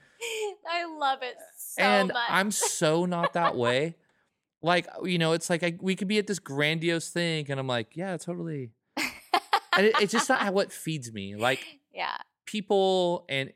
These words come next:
Speaker 2: and experiences in that dynamic are what really feed
Speaker 1: That's
Speaker 2: me.
Speaker 1: your thing, yeah.
Speaker 2: But this was one of those things where just driving and just kind of taking it in, and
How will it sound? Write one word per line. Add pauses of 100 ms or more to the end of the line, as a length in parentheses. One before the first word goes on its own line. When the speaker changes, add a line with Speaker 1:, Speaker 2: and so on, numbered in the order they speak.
Speaker 2:
and
experiences (260)
in
that
dynamic
are
what
really
feed
Speaker 1:
That's
Speaker 2:
me.
Speaker 1:
your
thing,
yeah.
Speaker 2:
But
this
was
one
of
those
things
where (480)
just
driving
and
just
kind
of
taking
it
in,
and